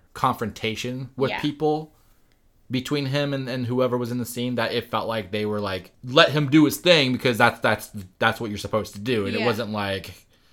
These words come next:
Speaker 1: like the first one where it felt like people were pushing back on him because they didn't understand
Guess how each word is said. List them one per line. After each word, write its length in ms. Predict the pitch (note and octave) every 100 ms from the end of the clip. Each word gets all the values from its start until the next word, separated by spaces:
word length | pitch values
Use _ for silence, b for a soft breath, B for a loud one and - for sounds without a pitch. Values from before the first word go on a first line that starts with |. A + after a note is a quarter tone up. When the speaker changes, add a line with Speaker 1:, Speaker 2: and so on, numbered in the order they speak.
| b
Speaker 1:
like 180 | A2+ A2
the 60 | A2+
first 300 | - B2+ -
one 160 | G2+ G2+
where 180 | G2
it 40 | G2
felt 200 | A#2 G2+
like 160 | G#2+
people 240 | - G#2+ G#2+
were 140 | G2+
pushing 340 | - B2+ - G2
back 320 | A2 G#2 G#2
on 140 | F#2+
him 200 | F#2+ F#2+
because 200 | F#2+ G#2
they 80 | G#2+
didn't 160 | A2 G#2+
understand 760 | G2+ - A2+ G#2 G2 F#2+